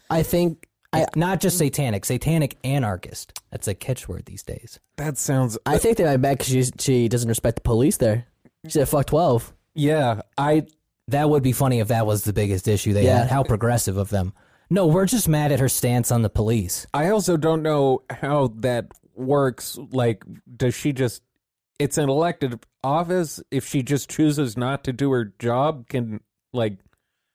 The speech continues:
Speaker 2: I think she could, well, but
Speaker 3: How
Speaker 2: as
Speaker 3: long
Speaker 2: the
Speaker 3: can
Speaker 2: sheriff, the sheriff, I believe, is the only p-, person who can, like, arrest other police officers.
Speaker 3: So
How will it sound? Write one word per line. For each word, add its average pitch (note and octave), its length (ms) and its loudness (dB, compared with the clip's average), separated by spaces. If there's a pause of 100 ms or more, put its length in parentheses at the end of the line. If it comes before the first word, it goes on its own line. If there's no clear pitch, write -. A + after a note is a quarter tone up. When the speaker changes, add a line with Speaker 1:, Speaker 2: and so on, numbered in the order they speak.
(100)
Speaker 2:
I - 80 -2
think E3+ 240 0
she - 160 -2
could, B2 180 -4
well, A2+ 380 0
but C#3 120 0
Speaker 3:
How F#3+ 80 2
Speaker 2:
as E3+ 120 4
Speaker 3:
long G3 120 2
Speaker 2:
the - 60 4
Speaker 3:
can - 120 0
Speaker 2:
sheriff, E3+ 360 2 (260)
the C3+ 100 2
sheriff, E3 340 0 (240)
I A#2+ 140 -2
believe, A#2 200 2
is A2 120 0
the B2 60 2
only A2 140 4
p-, - 60 -10 (220)
person B2+ 320 2
who A#2+ 100 4
can, A2+ 160 0
like, G#2 260 0
arrest A2 600 0 (680)
other A#2 240 2
police A2+ 420 -2
officers. - 600 -6
Speaker 3:
So D#3 380 0